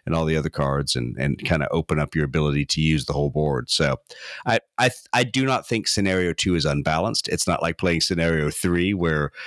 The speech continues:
one bad die roll and <laughs> the scenario is over in a turn. Uh, but I,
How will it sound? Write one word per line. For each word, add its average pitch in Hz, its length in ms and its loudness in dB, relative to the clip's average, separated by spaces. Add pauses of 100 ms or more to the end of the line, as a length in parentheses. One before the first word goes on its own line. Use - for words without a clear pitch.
(180)
one 95 260 0
bad 87 220 0
die 85 220 0
roll 95 360 0
and 95 140 0
<laughs> - 320 -2
the 160 100 2
scenario 135 540 0
is 123 100 -2
over 107 300 0
in 95 80 0
a 95 40 0
turn. 98 400 0 (420)
Uh, 80 260 0 (180)
but 90 260 2 (100)
I, 95 160 0